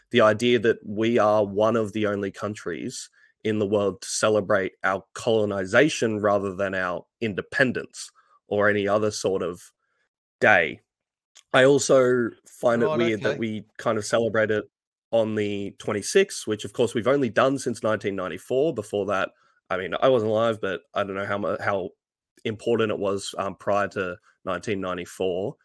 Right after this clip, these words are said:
Speaker 1: uh, but each state had a different Australia Day. And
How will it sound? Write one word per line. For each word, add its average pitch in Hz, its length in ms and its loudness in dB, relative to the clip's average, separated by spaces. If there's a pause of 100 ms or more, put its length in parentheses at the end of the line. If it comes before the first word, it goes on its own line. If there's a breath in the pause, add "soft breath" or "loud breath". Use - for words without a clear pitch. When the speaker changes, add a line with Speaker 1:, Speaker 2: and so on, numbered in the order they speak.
(280)
Speaker 1:
uh, 90 200 -2
but 90 260 -4
each 98 240 -4
state - 380 -2
had - 220 -2
a - 60 -4
different 101 440 -8
Australia 95 500 -2
Day. 82 280 -4 (880 loud breath)
And 110 400 0